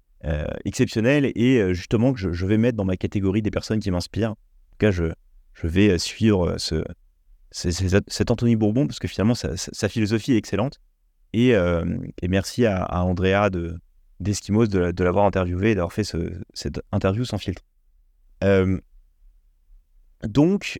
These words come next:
euh, voilà les amis, euh, ignorez, euh, vraiment le, le, les naysayers, inspirez-vous des bonnes personnes. Quand vous savez, euh,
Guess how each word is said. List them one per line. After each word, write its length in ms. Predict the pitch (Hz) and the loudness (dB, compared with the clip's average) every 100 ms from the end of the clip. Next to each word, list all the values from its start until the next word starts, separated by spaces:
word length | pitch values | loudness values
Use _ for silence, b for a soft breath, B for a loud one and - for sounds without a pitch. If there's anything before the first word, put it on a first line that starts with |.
| - | -2
euh, 440 | 104 104 101 90 - | 2 2 2 0 -4
voilà 440 | 95 95 120 151 170 | -8 -4 2 4 4
les 220 | 123 107 | 0 0
amis, 300 | 113 139 165 _ _ _ - | 2 0 -2 _ _ _ -2
euh, 160 | 101 80 - _ | 0 0 -8 _
ignorez, 720 | 156 185 170 156 135 151 135 - | -2 0 4 4 4 2 0 -2
euh, 80 | 104 | -2
vraiment 400 | 98 107 117 127 | 0 0 2 2
le, 220 | 101 87 | 2 -2
le, 140 | 85 78 - | -6 -10 -4
les 160 | 98 | 0
naysayers, 680 | 107 139 139 113 107 120 139 107 - _ _ - | 2 2 0 -2 2 4 2 -2 -14 _ _ -12
inspirez-vous 500 | 113 - 120 127 127 | -8 0 0 0 0
des 120 | 95 | -2
bonnes 280 | 92 139 131 | 2 2 2
personnes. 560 | 113 - 98 120 107 - _ _ - | -2 -2 -2 0 -2 -8 _ _ -4
Quand 180 | 123 | -4
vous 80 | 101 | -2
savez, 580 | - - 147 131 135 - | -6 2 4 4 2 0
euh, 220 | - 85 | -2 0